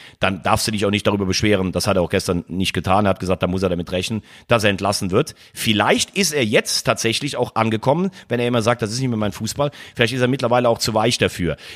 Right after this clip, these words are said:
Denn ich kann nicht immer die Mechanismen anprangern und bin aber trotzdem dann seit so vielen Jahren auf diesem Karussell. Also das ist ein gut bezahlter Job,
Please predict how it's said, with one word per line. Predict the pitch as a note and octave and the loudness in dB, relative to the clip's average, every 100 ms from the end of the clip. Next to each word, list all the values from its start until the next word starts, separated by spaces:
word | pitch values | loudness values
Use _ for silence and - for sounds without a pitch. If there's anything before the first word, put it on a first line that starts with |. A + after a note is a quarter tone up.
| - | -2
Denn | A2 | -2
ich | A#2+ - | 0 -2
kann | B2 E3 | 0 0
nicht | D3+ C#3 | -2 0
immer | D3+ | -2
die | C3 | 0
Mechanismen | B2+ - A2 B2+ D3+ C#3 - - - | 0 2 2 0 0 -2 -4 -8 0
anprangern | A#2+ A#2+ A2+ A#2+ A#2+ A2+ - - | 0 0 0 2 2 0 -4 -6
und | G#2+ G2+ | -4 -2
bin | B2 | -2
aber | A#2 G#2 | 0 0
trotzdem | A#2 G#2+ - A#2+ | 0 -2 0 0
dann | G#2+ A2 A2+ | 0 0 -4
seit | F#2 G2+ G#2 | -4 -2 0
so | A#2 | 0
vielen | A2 G#2+ | 0 2
Jahren | G#2+ A2 | 2 2
auf | G2+ | 0
diesem | A2 F#2+ | -4 -4
Karussell. | G2 F#2+ F#2 - F#2 D#2+ - - - | -2 -2 -2 0 0 -2 -6 -16 -6
Also | G2+ G#2 - _ | -4 -4 -8 _
das | G#2+ A2 A#2+ | -4 -4 -2
ist | A2+ | -4
ein | G#2 | -2
gut | F#3 | 0
bezahlter | A3+ - D3+ D3+ | 0 2 2 2
Job, | A2+ B2+ - | 4 4 2